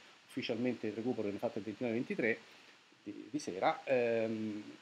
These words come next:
il, eh, al momento dello sgancio, eh, avvenne una depressurizzazione immediata e istantanea che uccise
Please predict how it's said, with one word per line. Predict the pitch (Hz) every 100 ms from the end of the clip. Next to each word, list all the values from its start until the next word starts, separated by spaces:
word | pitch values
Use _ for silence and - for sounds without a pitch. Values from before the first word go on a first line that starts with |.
| - - - -
il, | 143 127
eh, | 123 120 117 113 110 107 104 104 104 107
al | 113 131
momento | 165 190 120
dello | 175 -
sgancio, | 101 92 - 127 120
eh, | 135 127
avvenne | 147 110 113
una | 120
depressurizzazione | 120 131 - 127 117 127 - 120 123
immediata | 139 123 127 113
e |
istantanea | 120 - 151 101 104
che | 127
uccise | - 104 95